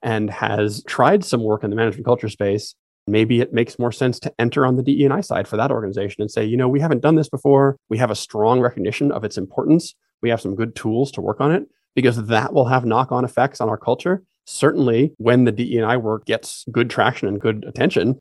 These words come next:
it does have knock-on effects to the culture, right? That's a benefit in the other directions. It's certainly not wrong to start there either.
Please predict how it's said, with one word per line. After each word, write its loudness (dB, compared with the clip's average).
it 2
does 4
have 2
knock-on -2
effects -4
to -12
the -8
culture, -2
right? -2
That's 2
a 0
benefit -2
in -10
the 0
other 0
directions. -4
It's -4
certainly -2
not 0
wrong 0
to -10
start -4
there -4
either. -4